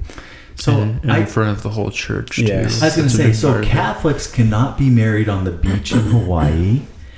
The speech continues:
Speaker 2: Right.
Speaker 1: Um, can't be married in a beautiful park somewhere. Why, why is it, do you think, that it's required that Catholics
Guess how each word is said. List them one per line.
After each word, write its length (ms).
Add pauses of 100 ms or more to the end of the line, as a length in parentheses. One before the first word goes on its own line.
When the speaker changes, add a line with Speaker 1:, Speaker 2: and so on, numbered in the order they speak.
Speaker 2:
Right. 380
Speaker 1:
Um, 600
can't 300
be 100
married 460
in 200
a 80
beautiful 560
park 600
somewhere. 680 (220)
Why, 200
why 300
is 220
it, 140
do 80
you 100
think, 460
that 200
it's 220
required 680
that 160
Catholics 720